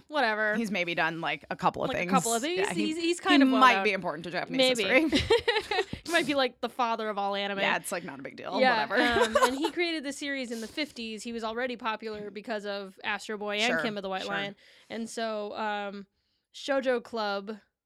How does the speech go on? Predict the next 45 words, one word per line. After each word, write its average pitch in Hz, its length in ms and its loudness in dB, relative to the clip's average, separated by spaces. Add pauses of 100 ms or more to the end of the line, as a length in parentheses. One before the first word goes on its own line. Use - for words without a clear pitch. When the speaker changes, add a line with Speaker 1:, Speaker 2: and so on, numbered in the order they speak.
(280)
Speaker 1:
I 214 80 -10
believe 202 220 -8
it 202 80 -12
was 208 100 -12
a 202 60 -10
magazine 196 440 -6
at 214 120 -2
the 196 60 -2
Speaker 2:
Mm-hmm. 160 100 -8
Speaker 1:
time, 202 320 -6
the 202 140 -8
editor 220 500 -2
asked 226 320 -4
him, 202 240 -8
like, 190 340 -10
"Would 220 220 -6
you 226 300 -8
want 247 500 -8
to 208 420 -8 (460)
create 214 540 -6 (460)
something 190 640 -6
similar 359 500 -2
to 220 80 -4
what 202 120 0
you 208 120 -2
already 196 260 -2
do, 196 400 -4
Speaker 2:
Right. 156 220 -2
Speaker 1:
but 233 160 2
aimed 214 240 -4
at 196 180 -12
girls?" - 720 -2
Speaker 2:
Sure. - 440 0
Speaker 1:
And 294 120 2
he 349 80 6
was 359 100 2
like, 359 300 -2 (300)
"Yeah, 247 300 4
no, 262 100 2
actually, 214 340 0
I 196 40 0
have 214 100 -10
a 214 40 -10
great 214 280 -4
idea," 226 420 -2